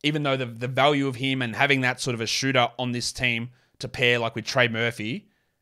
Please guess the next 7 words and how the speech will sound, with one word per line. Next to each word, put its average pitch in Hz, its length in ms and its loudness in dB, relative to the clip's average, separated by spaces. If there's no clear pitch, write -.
around 127 360 4
Zion, 123 440 2
around 117 300 2
Ingram, 117 380 0
around 117 300 0
Herb 117 260 -4
Jones. 117 600 -6